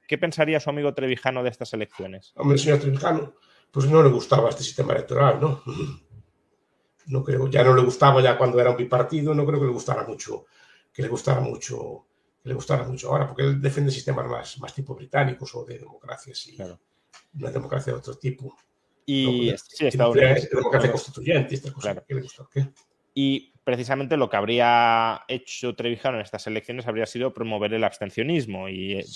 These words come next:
Speaker 1: es
Speaker 2: Seguramente.
Speaker 1: la siguiente pregunta. ¿Qué opinan ustedes del abstencionismo?
Speaker 2: A ver, es una herramienta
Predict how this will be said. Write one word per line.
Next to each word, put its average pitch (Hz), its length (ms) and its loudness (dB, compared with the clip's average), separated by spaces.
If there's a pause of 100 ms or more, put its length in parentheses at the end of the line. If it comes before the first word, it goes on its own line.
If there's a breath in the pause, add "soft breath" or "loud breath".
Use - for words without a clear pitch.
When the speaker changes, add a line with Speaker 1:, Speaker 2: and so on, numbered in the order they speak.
Speaker 1:
es 104 80 0
Speaker 2:
Seguramente. 110 340 2
Speaker 1:
la 110 100 2
siguiente 110 680 0
pregunta. 131 500 0
¿Qué 139 140 -2
opinan 139 320 -4
ustedes 135 320 -4
del 120 140 -2
abstencionismo? 104 880 -10 (500 soft breath)
Speaker 2:
A 113 100 4
ver, 113 80 10
es - 120 -4
una 107 600 6 (420)
herramienta 135 460 -4